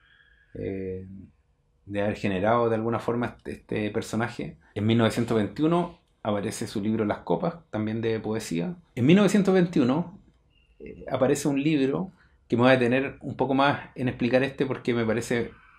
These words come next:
eh, muy entretenido, muy interesante de que se conozca, y que se llama Fragmentos de Cares y Rocham,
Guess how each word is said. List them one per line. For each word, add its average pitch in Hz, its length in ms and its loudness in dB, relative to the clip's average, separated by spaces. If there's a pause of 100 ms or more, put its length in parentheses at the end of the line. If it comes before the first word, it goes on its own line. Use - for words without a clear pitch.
(220)
eh, 101 200 0
muy 120 300 4
entretenido, 123 600 4
muy 135 180 4
interesante 131 560 -2
de 123 260 0 (300)
que - 120 -8
se 120 120 -2
conozca, 127 560 -2 (300)
y 110 280 -6 (100)
que - 120 -2
se 120 140 0
llama 127 240 4
Fragmentos 135 840 2 (520)
de - 180 -4
Cares 147 500 4
y 127 140 2
Rocham, 101 600 0